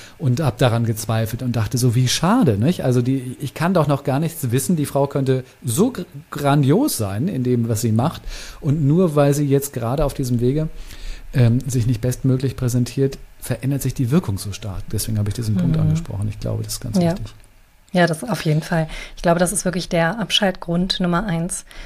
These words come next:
Speaker 2: Wenn der Sound schon so schlecht ist, dann, dann bin ich weg.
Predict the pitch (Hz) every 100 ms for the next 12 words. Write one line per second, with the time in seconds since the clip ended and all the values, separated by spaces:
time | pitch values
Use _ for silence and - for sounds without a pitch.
0 | - - 185 185 185 - 196 220 233 196
1 | 180 175 190 202 - 185 - - 170 185
2 | - - - - - - - - 185 170
3 | 170 220 190 170 165 170 165 160 -